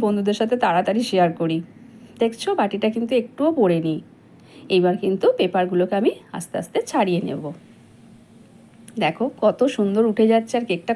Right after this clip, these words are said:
কত সুন্দর হয়েছে না? এইভাবে আস্তে আস্তে তুলে নেবে। এইবার দেখো, আর এতটা নরম হয়েছে যে তোমাদের কি বলবো। দেখেছো কতটা স্পঞ্জি হয়েছে, এখনও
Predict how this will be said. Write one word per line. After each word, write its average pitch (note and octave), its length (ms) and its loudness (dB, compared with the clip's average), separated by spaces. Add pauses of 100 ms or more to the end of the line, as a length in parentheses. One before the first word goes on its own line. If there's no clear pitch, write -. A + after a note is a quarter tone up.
কত G#3 140 -2 (160)
সুন্দর G#3 360 0
হয়েছে C4 320 0
না? C5 60 0 (1800)
এইভাবে G3+ 380 2
আস্তে - 220 -6
আস্তে - 180 -4 (120)
তুলে A#3 180 2 (100)
নেবে। E3 180 -6 (840)
এইবার F#3+ 200 2 (120)
দেখো, D#3 240 -8 (880)
আর A#3 60 0 (180)
এতটা B3 360 2 (120)
নরম D#4 280 4
হয়েছে F4 300 4
যে D4 140 0
তোমাদের B3 280 2 (120)
কি C4+ 120 0 (180)
বলবো। E3+ 300 0 (260)
দেখেছো C#4+ 260 -2 (140)
কতটা D4 400 2 (100)
স্পঞ্জি A#3 440 -2
হয়েছে, D#4+ 280 2
এখনও G#3 240 -2